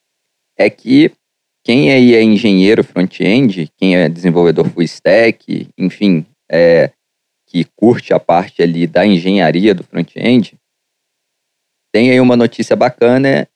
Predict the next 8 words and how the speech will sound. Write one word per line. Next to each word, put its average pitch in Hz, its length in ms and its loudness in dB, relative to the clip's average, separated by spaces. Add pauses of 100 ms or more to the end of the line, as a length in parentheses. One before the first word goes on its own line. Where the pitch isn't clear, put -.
(120)
que 120 160 0
é 120 360 2
que 131 520 0
o 123 180 4
React 123 840 0
dezoito 123 880 0
está - 260 -4
chegando. 104 640 -2